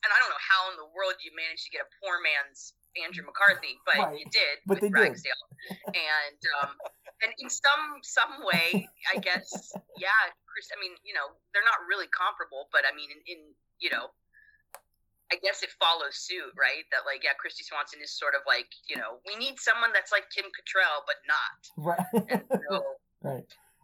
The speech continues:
Speaker 2: How about,
Speaker 1: Yeah,
Speaker 2: how
Speaker 1: we
Speaker 2: about Christy Swanson? Oh. <laughs>
Speaker 1: Right.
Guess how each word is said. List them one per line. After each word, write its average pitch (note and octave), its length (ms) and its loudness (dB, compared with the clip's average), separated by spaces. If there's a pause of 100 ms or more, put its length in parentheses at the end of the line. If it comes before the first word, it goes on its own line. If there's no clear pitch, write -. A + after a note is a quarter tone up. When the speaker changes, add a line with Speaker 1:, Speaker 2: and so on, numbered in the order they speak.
Speaker 2:
How G3 60 2
about, A#3 240 0
Speaker 1:
Yeah, - 80 4 (160)
Speaker 2:
how G#3 40 4
Speaker 1:
we B3 40 8
Speaker 2:
about C4 240 0
Christy A#3+ 240 -6
Swanson? G#3 480 -4 (160)
Oh. F#3 320 -4
<laughs> - 80 -16
Speaker 1:
Right. - 320 4